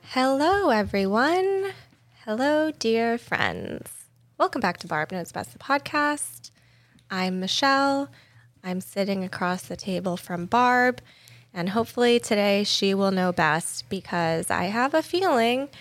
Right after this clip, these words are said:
that the two of us need what we're going to be talking about today.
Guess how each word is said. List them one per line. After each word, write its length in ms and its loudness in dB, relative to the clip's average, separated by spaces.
that 400 2
the 80 -16
two 220 2
of 120 6
us 680 8
need 640 4
what 240 0
we're 100 4
going 320 0
to 120 -12
be 140 -6
talking 460 -4
about 320 -2
today. 540 -2